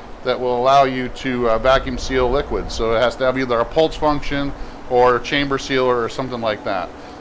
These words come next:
So I've got that all sealed up. I've got it seasoned up with some Fresh Jack spices.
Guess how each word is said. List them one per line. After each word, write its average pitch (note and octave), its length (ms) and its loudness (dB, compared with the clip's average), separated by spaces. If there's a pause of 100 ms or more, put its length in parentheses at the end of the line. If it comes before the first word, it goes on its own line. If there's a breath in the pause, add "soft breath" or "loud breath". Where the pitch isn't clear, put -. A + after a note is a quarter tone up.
So B2+ 80 0
I've A2+ 140 0
got F#3+ 240 6
that E3+ 120 6
all D#3 140 6
sealed C#3+ 340 0
up. C#3 140 4
I've C3+ 100 0
got E3 140 2
it D3 100 -4
seasoned C#3+ 440 -4
up C#3 160 2
with B2 100 -2
some A#2 160 -8
Fresh C#3 280 0
Jack C#3 280 0
spices. C3 680 0